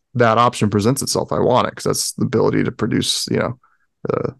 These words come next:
the best shot possible, right? Low to the ground and nice and stable. So,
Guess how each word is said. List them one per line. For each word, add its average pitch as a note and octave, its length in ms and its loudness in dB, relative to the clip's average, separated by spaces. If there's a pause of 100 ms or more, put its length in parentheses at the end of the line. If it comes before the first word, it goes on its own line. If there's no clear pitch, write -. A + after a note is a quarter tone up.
the A2+ 80 0
best A#2 260 0
shot - 340 0
possible, A2 440 -2
right? - 200 2
Low A2+ 240 4
to G#2 80 2
the G#2 80 0
ground G#2+ 380 2
and G2+ 80 -2
nice G#2 220 0
and A2+ 100 -4
stable. A2+ 520 -2
So, - 220 -6